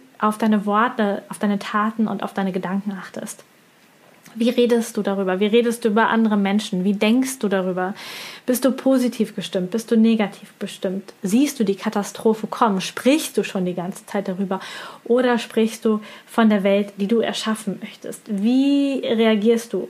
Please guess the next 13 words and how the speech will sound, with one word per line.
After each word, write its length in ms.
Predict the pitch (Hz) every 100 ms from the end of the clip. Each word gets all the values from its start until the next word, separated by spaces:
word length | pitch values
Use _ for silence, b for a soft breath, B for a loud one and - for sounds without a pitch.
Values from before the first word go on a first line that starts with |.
| -
Wie, 640 | 214 196 220 269 277 269 -
welche 340 | 220 269 269
Energie 800 | - 220 208 185 233 262 233 -
sendest 420 | 196 226 226 208 -
du 120 | 226
aus? 440 | - 202 185 - B B B B B B B B 226
Hm, 320 | 214 208 202
nährst 500 | 220 220 233 277 269
du 40 | 262
das 200 | 233 226
Feld 240 | 214 202
der 180 | 208 -
Angst 640 | 220 254 339 - - -